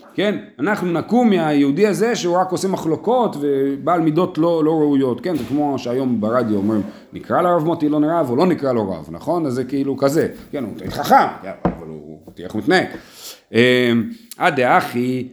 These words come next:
עתה אי הוא לגביו." עד שהם התווכחו, כנראה שהם לא, לא קמו בסוף, הוא הגיע אליהם. אמר לו, "במה יסכיתו? על מה אתם מדברים?" אמרו לי,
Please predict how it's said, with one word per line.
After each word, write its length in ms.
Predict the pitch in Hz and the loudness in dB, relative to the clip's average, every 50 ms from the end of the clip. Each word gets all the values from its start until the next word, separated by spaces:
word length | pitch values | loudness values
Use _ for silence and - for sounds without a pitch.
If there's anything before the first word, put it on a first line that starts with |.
| - _ | -16 _
עתה 280 | - 143 170 170 170 147 | -2 -2 0 0 0 -2
אי 180 | 143 175 202 | -2 0 0
הוא 120 | 214 208 190 | 2 2 2
לגביו." 500 | 175 151 147 147 135 135 131 117 98 87 85 82 - - _ - 123 143 147 147 143 165 | 2 2 2 2 4 4 4 4 4 2 -2 -4 -10 -14 _ -2 0 2 2 2 2 2
עד 140 | 202 214 196 | 2 2 4
שהם 140 | 202 202 202 | 4 4 2
התווכחו, 640 | 196 156 160 185 - - 208 226 220 214 208 214 208 - | 2 0 -2 -2 -2 0 0 2 2 2 2 0 -4 -4
כנראה 200 | 143 156 170 170 | -2 0 0 0
שהם 200 | - 170 156 160 | 0 0 2 2
לא, 160 | 175 156 - - | 2 2 2 4
לא 180 | 170 170 165 - | 4 4 6 6
קמו 260 | - 127 120 120 127 | 4 0 0 0 0
בסוף, 380 | 120 127 127 131 202 247 294 240 208 | -2 -2 -2 0 0 0 0 0 0
הוא 140 | 220 208 190 | 0 0 0
הגיע 280 | 196 160 180 175 156 | 0 0 0 2 2
אליהם. 280 | 147 139 135 123 104 90 - - - - - - - | 2 2 2 2 2 0 -2 -8 -14 -20 -16 -6 -2
אמר 200 | 117 156 190 185 | 2 2 4 4
לו, 140 | 180 170 147 | 4 2 2
"במה 240 | 131 131 165 185 175 | 2 4 4 2 2
יסכיתו? 640 | 147 - - - 113 110 110 151 165 202 - - 104 - - - - | 0 -2 -4 -4 -4 -2 0 2 2 2 0 -2 -8 -16 -20 -16 -8
על 100 | 98 107 | -4 -2
מה 120 | 143 185 | 0 0
אתם 160 | 190 180 160 | 0 0 0
מדברים?" 600 | 131 120 110 95 95 104 117 160 208 233 214 - - 123 | 0 0 0 0 0 2 2 2 2 0 -2 -6 -6 -4
אמרו 240 | 139 160 190 240 269 | -2 0 0 2 4
לי, 200 | 277 285 277 | 4 4 4